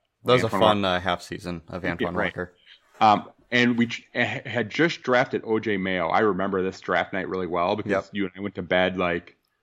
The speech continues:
Speaker 2: super
Speaker 1: So,
Speaker 2: excited.
Speaker 1: yeah.
Speaker 2: I remember texting ya, m-, like, a couple hours later, and
Speaker 1: Mm-hmm.
Speaker 2: we talked about the next day at work. But, um, and traded the rights of, to O J Mayo for Kevin Love, and I believe we got Mike Miller and
Speaker 1: Yeah.
Speaker 2: maybe some other less impactful,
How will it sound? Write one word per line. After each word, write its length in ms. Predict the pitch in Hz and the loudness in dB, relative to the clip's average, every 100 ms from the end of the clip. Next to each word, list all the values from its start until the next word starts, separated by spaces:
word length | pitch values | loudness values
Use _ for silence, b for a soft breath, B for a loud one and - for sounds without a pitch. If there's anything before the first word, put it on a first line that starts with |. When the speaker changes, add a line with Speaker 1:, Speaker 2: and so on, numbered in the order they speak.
| _ _ | _ _
Speaker 2:
super 360 | - - 113 117 | -10 0 4 6
Speaker 1:
So, 80 | 104 | 4
Speaker 2:
excited. 360 | 98 98 104 | 4 2 2
Speaker 1:
yeah. 80 | 104 | 0
Speaker 2:
I 20 | 90 | -2
remember 240 | 101 107 - | 0 -2 -2
texting 340 | 127 - 135 127 | -8 -2 2 4
ya, 240 | 131 135 - b b b | 4 2 -6 b b b
m-, 200 | 113 113 | -2 -2
like, 200 | 117 101 | 0 -2
a 460 | - _ _ _ _ | -2 _ _ _ _
couple 220 | - 123 | -2 4
hours 320 | 120 113 101 | 6 6 2
later, 400 | 98 101 113 120 | 0 0 2 2
and 240 | 104 90 90 _ _ - | 0 -2 -10 _ _ -4
Speaker 1:
Mm-hmm. 200 | 127 92 | -2 -2
Speaker 2:
we 80 | 90 | -6
talked 260 | - 95 98 | -12 -16 -14
about 120 | 92 | -10
the 60 | 95 | -8
next 180 | 92 | -4
day 60 | 98 | 0
at 80 | 92 | 2
work. 220 | 95 - | 2 2
But, 200 | 101 - B B B | -2 -2 B B B
um, 220 | - 104 107 | 2 2 4
and 160 | 113 | 0
traded 500 | - 120 113 107 - | 4 6 6 2 -4
the 80 | 120 | -2
rights 280 | 104 110 - | 2 0 -2
of, 220 | - 107 _ _ _ - | -10 -12 _ _ _ -6
to 100 | 113 | -2
O 100 | 120 | 2
J 140 | 110 | 2
Mayo 200 | 107 104 | 4 2
for 120 | - | 0
Kevin 360 | 98 - 123 117 | -6 0 2 4
Love, 340 | 104 104 104 | 4 6 4
and 180 | 98 92 | 0 -4
I 60 | 90 | -4
believe 260 | 101 104 | -2 -2
we 60 | 90 | 0
got 140 | 90 | 0
Mike 220 | 82 92 104 | 0 -4 -2
Miller 580 | 98 98 95 95 92 | -2 0 0 0 0
and 320 | 87 82 85 101 | -2 -4 -8 -8
Speaker 1:
Yeah. 240 | 101 98 | -8 -8
Speaker 2:
maybe 200 | 98 104 82 _ _ _ | -4 -4 -6 _ _ _
some 160 | - | -4
other 380 | 90 90 87 - _ _ _ _ _ _ - | 0 0 0 -4 _ _ _ _ _ _ -4
less 400 | 95 90 - - - | -2 -2 -6 -12 -10
impactful, 480 | 95 90 - 90 | -2 -2 0 -6